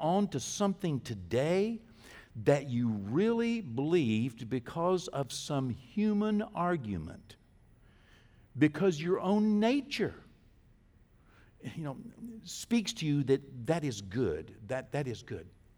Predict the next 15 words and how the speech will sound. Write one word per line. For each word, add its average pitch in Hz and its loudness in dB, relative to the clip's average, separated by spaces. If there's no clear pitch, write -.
But 139 0
yet, 135 2
it 104 -6
goes 131 0
against 110 -6
the 110 -4
Word 120 -4
of 87 -8
God, 120 -8
all 170 2
that 120 0
is 95 -6
right 123 -4
and 104 -6
holy. 165 -6